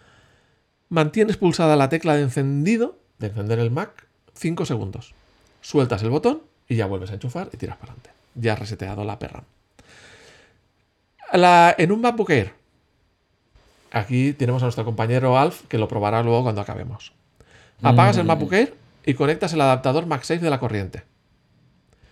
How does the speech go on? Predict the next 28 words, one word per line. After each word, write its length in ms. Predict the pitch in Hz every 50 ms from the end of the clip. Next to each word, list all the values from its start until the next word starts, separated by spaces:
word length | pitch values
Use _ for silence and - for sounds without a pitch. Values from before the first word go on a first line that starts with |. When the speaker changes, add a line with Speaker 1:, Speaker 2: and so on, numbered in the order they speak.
| _ _ _ _ _
Speaker 1:
Dejas 360 | - 139 185 185 190 160 139
el 100 | 151 135
MacBook 320 | 131 143 135 127 127 117 170
Air 120 | 190 214
se 160 | - - 147
apague 340 | 127 123 143 160 175 190 185
completamente 640 | 151 135 127 123 139 143 143 123 131 156 170 175 202
antes 240 | 165 131 123 131 120
de, 720 | 123 120 113 113 113 110 110 107 107 107 107 107 110 110 117
por, 140 | - 113 120
por, 240 | 123 - - 107 104
de, 540 | - - - 95 95 - - - - - 113
de 140 | 104 - - - - -
continuar. 760 | - - 120 120 120 - 135 - 127 107 104 101 - - - _ _ _ _ - - - - - - - - - _ _
Pulsas 320 | - - 214 226 - 226 185
las 140 | 180 139 -
teclas 300 | - 117 123 110 104 127
mayúsculas, 540 | 117 113 127 139 127 - - 117 110 -
control, 440 | - 117 107 - 123 110 101 - - _ -
alt 300 | - 196 247 262 - - _
y 100 | - 131
el 80 | 131 127
botón 320 | 123 120 120 147 147 139
de 80 | 131 123
encendido 600 | 120 120 123 117 120 143 185 208 226 240 277 - _ _ _
por 180 | - 139 123 123
unos 320 | 123 120 117 117 - - _ _ -
segundos. 540 | - 120 90 101 - - - 120 - _